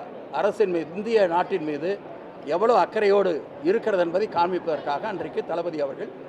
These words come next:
அதை எடுத்து அவர்கள் அன்றைக்கு காட்டினார்கள். எனவே அதில் விருப்பப்பட்டவர்கள் வந்தார்கள். அதே போல் தான் இதிலேயும் போய் விரும்பியவர்கள் சொல்லலாம், அல்லது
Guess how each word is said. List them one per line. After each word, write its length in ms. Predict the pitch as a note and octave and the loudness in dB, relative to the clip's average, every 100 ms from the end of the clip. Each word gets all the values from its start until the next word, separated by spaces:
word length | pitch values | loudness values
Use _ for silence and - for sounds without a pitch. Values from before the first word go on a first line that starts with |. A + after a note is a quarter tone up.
| - - - - - - - - - - | -16 -12 -10 -10 -10 -14 -16 -18 -12 -2
அதை 120 | F3+ F3 | 2 4
எடுத்து 220 | G3+ G#3 G3 | 4 2 2
அவர்கள் 280 | E3+ E3 G3+ | 2 0 -2
அன்றைக்கு 300 | F3 D#3+ C#3 - | -4 -6 -6 -4
காட்டினார்கள். 560 | F3 F#3 E3+ A#2+ - - - - - - - - - - - - G3+ | -4 -4 -6 -8 -10 -14 -16 -16 -16 -18 -18 -18 -18 -18 -18 -8 -4
எனவே 180 | B3 A3+ | 2 4
அதில் 220 | G#3+ G#3+ | 4 4
விருப்பப்பட்டவர்கள் 680 | G#3+ A#3+ G#3+ G3+ G3 A3+ G#3+ | 4 2 0 2 2 2 -2
வந்தார்கள். 380 | E3+ B2 - - - - - - - - | -2 -4 -6 -14 -14 -18 -16 -18 -14 0
அதே 140 | E3+ B3 | 6 6
போல் 180 | G3+ F#3+ | 6 2
தான் 160 | B3+ A#3+ | 2 2
இதிலேயும் 400 | G3 G#3 G#3 F#3 | 2 2 0 -2
போய் 180 | E3 F3+ C#4 - - - - - D3+ | -4 -4 -6 -14 -16 -18 -16 -6 0
விரும்பியவர்கள் 680 | A3 A#3+ A#3 F#3 F3 A3+ F3 | 2 4 4 4 2 -2 -2
சொல்லலாம், 380 | D#3+ D3 G3+ - - - - - - - E3+ | 0 0 -2 -8 -16 -18 -18 -18 -18 -6 -2
அல்லது 220 | B3 | 2